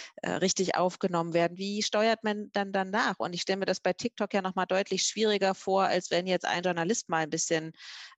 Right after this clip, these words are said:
ähm, daneben gegriffen hat in, in seiner Botschaft. Wie, wie authentisch, also das hatte Max ja auch gesagt, ähm, es,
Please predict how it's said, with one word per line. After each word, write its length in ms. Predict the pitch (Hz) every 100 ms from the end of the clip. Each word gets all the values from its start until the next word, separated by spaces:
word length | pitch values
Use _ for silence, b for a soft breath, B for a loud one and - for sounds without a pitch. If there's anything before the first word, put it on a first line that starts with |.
| -
ähm, 260 | 165 156
daneben 360 | - 175 180 180
gegriffen 480 | 170 - 180 170 175
hat 380 | 165 - - -
in, 280 | - 160
in 360 | - 165 160 165 _ _
seiner 320 | - 165 165 147
Botschaft. 760 | 147 156 - 170 165 - - _ _ -
Wie, 120 | -
wie 160 | 180 202
authentisch, 500 | 185 214 202 208 196
also 200 | 185 180
das 160 | 175 202
hatte 180 | 202
Max 220 | 175 175 -
ja 120 | 196
auch 120 | -
gesagt, 500 | 190 214 220 180 -
ähm, 220 | - 165
es, 300 | 170 170 -